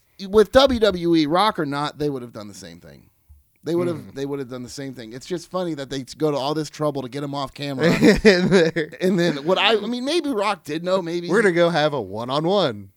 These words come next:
Speaker 1: Right. But, uh, so, all right. So The Rock gets in the ring after the, back in the ring, quickly interrupted by the New Day.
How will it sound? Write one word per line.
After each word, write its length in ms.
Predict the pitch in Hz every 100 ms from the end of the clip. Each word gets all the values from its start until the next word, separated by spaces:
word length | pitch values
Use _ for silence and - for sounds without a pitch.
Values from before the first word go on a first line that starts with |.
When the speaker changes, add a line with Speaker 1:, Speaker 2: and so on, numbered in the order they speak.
| _
Speaker 1:
Right. 320 | 131 110 87 - _ 107
But, 380 | 135 147 143 -
uh, 160 | 131 123 - -
so, 520 | - 165 170 165 143 - _ _
all 160 | 135 151
right. 220 | 135 117
So 160 | - 170
The 80 | 165
Rock 300 | 226 240 214
gets 220 | 185 190
in 60 | 196
the 100 | 165
ring 220 | 180 175
after 260 | 165 160 160
the, 160 | 156
back 240 | 139 180 190
in 60 | 165
the 100 | 143
ring, 280 | 143 143
quickly 460 | 139 233 240 208 185
interrupted 440 | 160 156 165 160 135
by 120 | 131
the 80 | 123
New 260 | 156 170
Day. 340 | 156 117 110